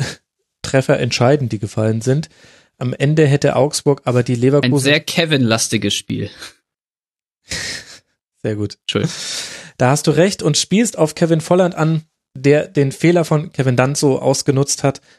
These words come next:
Speaker 1: zum eins zu null. Nach einer Ecke hat er dann ausgeglichen zum eins zu eins. Aber ich würde sagen, Sebastian,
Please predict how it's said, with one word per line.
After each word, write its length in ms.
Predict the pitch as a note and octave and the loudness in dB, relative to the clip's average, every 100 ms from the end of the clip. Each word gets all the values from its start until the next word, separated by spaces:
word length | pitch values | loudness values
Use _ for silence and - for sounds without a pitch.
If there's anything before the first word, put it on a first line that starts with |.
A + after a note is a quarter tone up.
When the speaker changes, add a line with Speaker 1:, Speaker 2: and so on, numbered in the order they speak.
| - | -4
Speaker 1:
zum 280 | - C#3+ - | 0 0 0
eins 360 | A#2+ A#2 - | -2 0 -2
zu 80 | - | 0
null. 320 | C3+ G3+ A3 | 4 4 2
Nach 220 | - B2 C3 | -2 -4 -2
einer 240 | A#2+ A#2+ | -2 -2
Ecke 240 | B2+ B2+ | 0 0
hat 100 | A2 | 0
er 80 | A2+ | 0
dann 160 | G#2+ G#2 | -2 -2
ausgeglichen 600 | A#2 - C3+ A#2 A2+ A#2 | -4 -6 -6 -2 -2 -2
zum 180 | A2 A2+ | -4 -4
eins 360 | A2+ G#2+ - | -2 -2 -4
zu 120 | - A2+ | -4 0
eins. 380 | C#3 F#3+ - _ _ - - - - - - | 2 2 -2 _ _ -20 -20 -20 -20 -16 0
Aber 320 | D3+ G3 F#3+ | 2 2 0
ich 160 | D#3 | 0
würde 240 | D3 E3+ D3+ | 2 4 4
sagen, 360 | B2 A#2 D#3+ | 4 2 2
Sebastian, 800 | E3 D#3+ E3 - E3+ E3+ F#3+ G3 | 2 2 2 2 2 4 2 -2